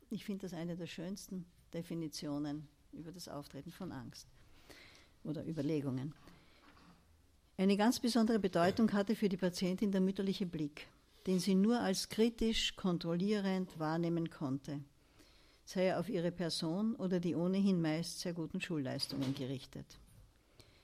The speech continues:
Das aufmerksame Schauen, gibt es Verfolger, wann muss man sich verstecken, wo lauert Gefahr und Ähnliches, hatte in den Geschichten, deren Grundlage ja reale Erlebnisse waren, die die Patientin von ihrer Mutter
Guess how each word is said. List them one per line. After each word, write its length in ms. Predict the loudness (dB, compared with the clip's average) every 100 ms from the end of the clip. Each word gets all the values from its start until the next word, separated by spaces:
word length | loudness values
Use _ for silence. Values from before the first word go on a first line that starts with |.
| _ -2
Das 180 | -2
aufmerksame 720 | 2 0 4 2 4 2 2 2
Schauen, 600 | 0 2 2 2 0 -4 -4
gibt 220 | -4 0
es 140 | 0 2
Verfolger, 760 | -2 0 0 0 0 -2 -4 -8 _ -20 -20 -20 -4
wann 260 | 2 6 6
muss 160 | 4
man 120 | 2 2
sich 200 | 0 0
verstecken, 560 | -2 -2 -4 2 4
wo 140 | 6 6
lauert 400 | 8 6 4 0
Gefahr 560 | -2 -2 -2 -2 -4 -10 -6
und 160 | -4 0
Ähnliches, 640 | 0 0 -2 -4 -6 -8 -12 -20 _ _ -4
hatte 280 | -2 2 2
in 120 | 4
den 140 | 4
Geschichten, 680 | 2 -2 -2 -6 -4 -4 -4 -8 -20 _ _ _
deren 300 | 2 2 0
Grundlage 800 | 0 4 4 4 0 0 -2 -4
ja 300 | -2 -4 -4 -10 _ _ -6
reale 420 | -2 -2 0 0
Erlebnisse 580 | 0 -2 -2 -4 -2 -2
waren, 260 | -2 -2
die 120 | 0
die 80 | -2
Patientin 640 | -2 -4 -2 -2 0 -2 -2
von 200 | -2 -2
ihrer 200 | -2 0
Mutter 480 | 0 -2 -4 -6